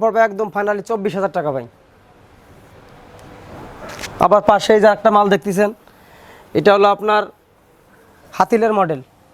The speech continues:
ঠিক আছে? খুব সুন্দর ডিজাইন, এটা আমরা হাতিলের ডিজাইন বলি। এটা সলিড ওক কাঠের, এই যে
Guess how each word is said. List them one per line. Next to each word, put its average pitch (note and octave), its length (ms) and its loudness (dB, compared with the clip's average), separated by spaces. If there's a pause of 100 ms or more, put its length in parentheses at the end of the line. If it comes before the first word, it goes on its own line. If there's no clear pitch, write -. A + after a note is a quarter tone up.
(460)
ঠিক E3 200 -6
আছে? A#3 140 0 (140)
খুব F#3+ 180 -2
সুন্দর G3 320 2
ডিজাইন, G3+ 280 2 (1120)
এটা F3 200 0
আমরা F#3+ 160 4 (180)
হাতিলের G3+ 400 -2
ডিজাইন G3 320 2
বলি। G#3 180 0 (1400)
এটা G3 120 4 (100)
সলিড G3 280 4
ওক G3+ 160 2
কাঠের, G#3 280 2 (1600)
এই F3 100 4
যে F#3+ 80 4